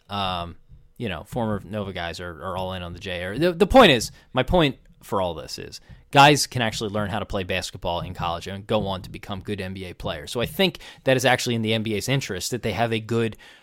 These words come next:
well-structured minor league system. The G League is probably not that 'cause it's just a bunch of guys. They are not there for the team.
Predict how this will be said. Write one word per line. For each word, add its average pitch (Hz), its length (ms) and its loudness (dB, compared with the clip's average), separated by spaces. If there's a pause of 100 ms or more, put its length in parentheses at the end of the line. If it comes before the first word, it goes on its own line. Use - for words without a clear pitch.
(180)
well-structured 123 680 2
minor 107 300 0
league 139 220 2
system. 104 380 -6
The 139 100 0
G 277 300 2
League 254 240 2
is 185 120 4
probably 151 580 2
not 139 280 4
that 113 320 4
'cause 127 180 -4
it's 120 220 -4
just 170 360 4
a 170 60 4
bunch 151 240 4
of 147 80 2
guys. 120 380 6
They 127 160 4
are 120 80 0
not 131 340 0
there 135 220 4
for 135 120 -2
the 120 140 -2
team. 98 320 -6